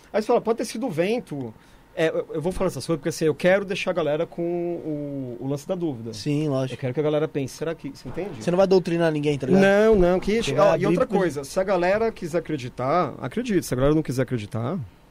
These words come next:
Speaker 2: Ok também, né, mano?
Speaker 1: é, é mais pra contar como funciona mesmo e se,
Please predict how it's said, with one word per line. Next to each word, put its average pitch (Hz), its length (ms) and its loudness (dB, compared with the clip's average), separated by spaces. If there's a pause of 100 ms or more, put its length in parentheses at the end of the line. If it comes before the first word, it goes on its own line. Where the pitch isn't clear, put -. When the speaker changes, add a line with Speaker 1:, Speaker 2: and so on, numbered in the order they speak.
(160)
Speaker 2:
Ok 156 340 -6
também, 156 240 -8
né, 156 100 -10
mano? 127 160 -8 (800)
Speaker 1:
é, 139 360 2
é - 20 2
mais 156 240 2
pra 214 100 0
contar 220 280 0
como 226 180 0
funciona 233 480 0
mesmo 196 580 2
e 226 80 -2
se, - 200 -10